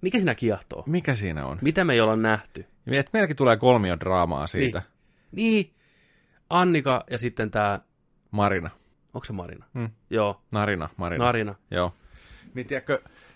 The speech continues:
Speaker 1: Ihan
Speaker 2: just, just
Speaker 1: lääpällä.
Speaker 2: tällainen näin, ja se on sillain niinku, että en mä nyt halua teidän välille mitään tällainen
Speaker 1: Mm.
Speaker 2: näin.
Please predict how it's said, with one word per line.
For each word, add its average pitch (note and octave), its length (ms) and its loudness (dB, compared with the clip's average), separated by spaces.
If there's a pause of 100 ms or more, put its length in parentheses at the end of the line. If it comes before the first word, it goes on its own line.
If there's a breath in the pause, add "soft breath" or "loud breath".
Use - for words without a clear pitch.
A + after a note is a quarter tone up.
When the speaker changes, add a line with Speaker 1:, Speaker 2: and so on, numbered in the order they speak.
(120)
Speaker 1:
Ihan F3 140 6
Speaker 2:
just, C#3 80 6
just A#2+ 60 4
Speaker 1:
lääpällä. G#2+ 220 2
Speaker 2:
tällainen A2 400 2
näin, F#2+ 220 -2
ja G2+ 80 -4
se A#2 100 -4
on A2 160 -2
sillain G2+ 340 -2
niinku, F2+ 200 -8
että A2 300 -10
en B2+ 140 -4
mä C3+ 180 -2
nyt C3 220 -6
halua B2 260 -2
teidän A#2 320 0
välille G#2 300 2
mitään E2 400 -6
tällainen D#2 340 -6
Speaker 1:
Mm. D2 40 -6
Speaker 2:
näin. D#2+ 160 -10